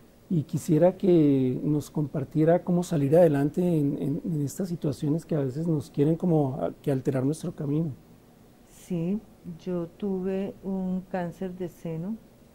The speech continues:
Speaker 2: hace exactamente once años. Yo misma me lo detecté, a pesar de que siempre he sido disciplinada en mis estudios, eh, médicos.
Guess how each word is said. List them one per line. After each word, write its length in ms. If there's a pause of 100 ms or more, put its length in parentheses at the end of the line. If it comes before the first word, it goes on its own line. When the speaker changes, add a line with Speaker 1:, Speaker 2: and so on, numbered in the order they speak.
(380)
Speaker 2:
hace 280
exactamente 800
once 400
años. 520 (120)
Yo 180
misma 320
me 100
lo 100
detecté, 560
a 80
pesar 460
de 120
que 220 (400)
siempre 460
he 20
sido 320
disciplinada 640
en 100
mis 220
estudios, 960 (580)
eh, 640
médicos. 800